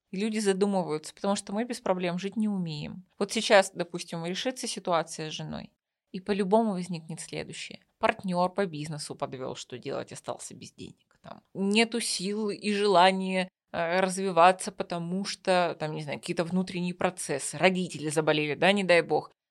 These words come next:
Мы постоянно находим зацепку, чтобы оставаться на месте. Это называется виктимное п-, поведение,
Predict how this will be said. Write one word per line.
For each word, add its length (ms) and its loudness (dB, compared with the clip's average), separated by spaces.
Мы 100 -2
постоянно 540 2
находим 600 0
зацепку, 800 0
чтобы 280 0
оставаться 560 2
на 140 0
месте. 680 -2
Это 540 4
называется 580 4
виктимное 600 -4
п-, 180 -2
поведение, 880 -4